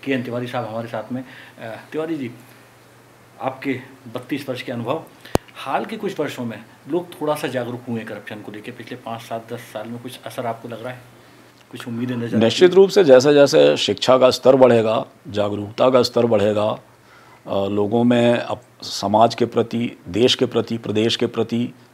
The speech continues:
Speaker 2: अपनी नैतिक जवाबदारी का स्तर बढ़ेगा, वैसे वैसे, अ, ये चीज़ें सुधरेंगी और, अ, आगे भी इनमें सुधार परिलक्षित होगा।
Speaker 1: आ-, आपको चेंज देखने को, अ, मिल रहा है, अ, अगर, अ,
Speaker 2: बिल्कुल।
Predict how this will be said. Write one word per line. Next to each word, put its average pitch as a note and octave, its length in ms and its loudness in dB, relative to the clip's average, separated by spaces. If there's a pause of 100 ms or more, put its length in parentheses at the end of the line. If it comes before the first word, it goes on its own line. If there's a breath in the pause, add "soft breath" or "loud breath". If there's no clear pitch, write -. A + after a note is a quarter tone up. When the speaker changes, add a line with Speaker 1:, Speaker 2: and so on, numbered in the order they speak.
(160)
Speaker 2:
अपनी A2+ 260 -2
नैतिक G#2+ 520 -2
जवाबदारी G#2+ 580 0
का C3 100 8
स्तर B2 240 2
बढ़ेगा, A2+ 440 0 (480 soft breath)
वैसे F#2+ 280 2
वैसे, A#2+ 360 2
अ, G#2+ 600 0
ये G#2 140 -6
चीज़ें G#2+ 260 -4
सुधरेंगी D3 520 -4 (140)
और, G#2 340 2 (420)
अ, - 20 -8
आगे G2 240 -2
भी D3 120 0
इनमें C#3 200 0
सुधार A#2 300 0
परिलक्षित G#2+ 520 -6
होगा। B2 160 -4
Speaker 1:
आ-, B2+ 240 -6
आपको C3+ 200 -2
चेंज D3+ 240 0
देखने C#3 280 -2
को, D3 120 -4
अ, B2+ 320 -4
मिल A#2+ 160 0
रहा D3+ 140 4
है, D#3 100 4
अ, B2+ 380 -10 (380)
अगर, B2 140 -2
अ, B2 240 -6
Speaker 2:
बिल्कुल। C#3+ 500 8